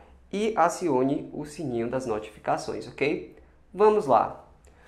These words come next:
Vamos começar identificando os coeficientes que aparecem nesta equação.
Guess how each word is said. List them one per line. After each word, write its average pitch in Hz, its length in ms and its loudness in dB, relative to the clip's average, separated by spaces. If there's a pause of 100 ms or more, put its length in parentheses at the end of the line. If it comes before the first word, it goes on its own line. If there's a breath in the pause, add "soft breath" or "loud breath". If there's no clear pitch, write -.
(160 soft breath)
Vamos 233 380 4
começar 135 1000 4
identificando 170 1300 -2
os 156 220 -4
coeficientes 190 1500 0
que 185 100 -6
aparecem 135 600 2
nesta 156 580 2
equação. - 520 -4